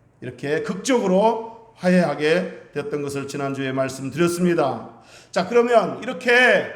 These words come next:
하나님 은혜로 이십 년 만에 형과의 갈등을 해결하고 이렇게, 에, 모든 것이 평안해졌으면 이제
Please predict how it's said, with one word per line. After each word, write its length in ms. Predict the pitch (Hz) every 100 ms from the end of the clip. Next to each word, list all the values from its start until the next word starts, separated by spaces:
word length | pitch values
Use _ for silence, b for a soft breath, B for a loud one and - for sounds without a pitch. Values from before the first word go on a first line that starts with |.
| - B B
하나님 400 | 247 262 262 240
은혜로 520 | 269 269 233 - - - B B
이십 240 | 226 202 254
년 220 | 247 240
만에 240 | 233 233
형과의 340 | 233 247 233 220
갈등을 800 | 214 214 220 220 220 214 214 B B B
해결하고 1120 | 202 185 247 233 208 233 240 196 120 - - _ _ _ _ _ _ _ _ _ _ _ _ _ _ _
이렇게, 600 | 220 - 233 220 220 220 - - _ _ 220
에, 360 | 220 214 202
모든 300 | 190 220 233
것이 220 | 226 220 -
평안해졌으면 1080 | 262 247 208 202 196 240 240 208 165 - -
이제 160 | 226